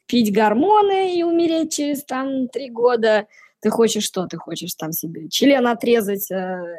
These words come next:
и превратиться в инвалида, чтобы от тебя все отвернулись, чтобы от тебя все отказались, быть изгоем, там, сдохнуть чуть ли не бомжом и сойти с ума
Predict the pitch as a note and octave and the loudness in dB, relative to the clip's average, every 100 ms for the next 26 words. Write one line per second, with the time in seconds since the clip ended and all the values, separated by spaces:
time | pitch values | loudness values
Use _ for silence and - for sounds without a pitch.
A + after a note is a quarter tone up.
0 | - F#3+ F3+ F3 F3 G#3 G#3 G#3 G3+ F#3+ | -12 -8 -6 -8 -6 -2 0 0 0 -6
1 | - F3+ F#3 F#3 D#4 A4 A4+ G4+ F#4+ - | -8 -10 -4 2 4 6 6 4 2 -2
2 | _ - - G#3+ G#3 G3+ G#3+ G#3+ G3 F3 | _ -6 0 2 2 0 0 0 0 -2
3 | E3 - A3 G3+ F#3 G3 F#3+ F4 G#4+ F#4+ | -4 0 0 0 -2 -2 0 -2 0 -2
4 | E4+ - G#3+ G3 F#3+ F#3 F#3 F#3 - F3 | -2 -4 -2 -2 -4 -4 -4 -4 -4 -6
5 | - E3+ E3+ F#4 G4+ F#4 - _ F#3+ F#3+ | -4 -4 0 0 0 -2 -6 _ -2 2
6 | G3 G3+ G3 G#3 F#4 F4 D4 G3+ F#3 D#3+ | 2 2 0 2 4 4 2 0 -4 -6
7 | D3+ D3 C#3+ E3+ G3 C4+ B3+ G#3+ - - | -10 -12 -12 -6 0 2 2 0 0 -4
8 | A3 G#3 G3+ G3+ G3+ G3+ - _ - A3 | 0 0 2 2 0 -6 -12 _ -2 2
9 | G#3+ G#3+ G#3+ A#3+ A3+ G#3 F3+ D#3 D3+ | 4 4 2 0 0 0 0 -2 -6